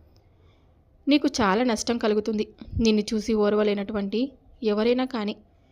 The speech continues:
నీ రహస్యాలన్నిటినీ తెలుసుకొని నీకు కీడు తలపెట్టాలని అనుకుంటున్నారు. కాబట్టి వారి నుంచి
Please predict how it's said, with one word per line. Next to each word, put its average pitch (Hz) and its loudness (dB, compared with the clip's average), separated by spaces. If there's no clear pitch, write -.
నీ 226 4
రహస్యాలన్నిటినీ 208 -2
తెలుసుకొని 214 -2
నీకు 220 0
కీడు 220 0
తలపెట్టాలని 208 -2
అనుకుంటున్నారు. 208 -4
కాబట్టి 196 -4
వారి 220 0
నుంచి 202 -4